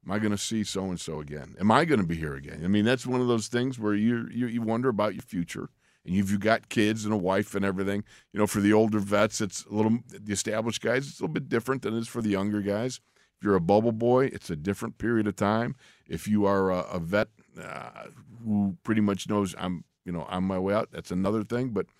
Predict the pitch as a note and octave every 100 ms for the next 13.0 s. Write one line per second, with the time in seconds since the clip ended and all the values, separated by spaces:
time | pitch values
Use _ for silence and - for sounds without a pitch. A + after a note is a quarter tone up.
0 | _ _ _ _ G2+ G#2+ F#2+ G#2+ A2 G#2
1 | A2 G2 _ A#2+ A#2 - A#2+ A2 - A#2
2 | C3 A#2+ G#2+ G#2+ C#3+ - F#2+ - G2 -
3 | - G2+ - - F#2 G2+ C#3 D#3+ B2 G#2+
4 | F#2+ - F2+ A#2+ _ _ D2+ D#2+ G2 C3
5 | C3 C3 A2+ A2+ G#2+ G#2 G#2+ - - A#2+
6 | B2 A#2+ A#2 A#2 G2 E2 G2 G#2+ G2+ G#2
7 | A#2 G2 D#2 G2 A2 G#2 A2+ A2 A2+ A2
8 | F#2 C2+ F2+ G#2+ G2+ G2 G2+ _ _ _
9 | _ F2 - - F2 - G#2+ A2+ B2+ A2
10 | A2+ C3+ - G2+ B2+ G#2+ F2+ - _ _
11 | _ _ - G#2+ F#2+ F#2+ G#2 B2 A#2 A2
12 | G2+ - E2+ E2 F#2+ G2+ F2 F2+ D2+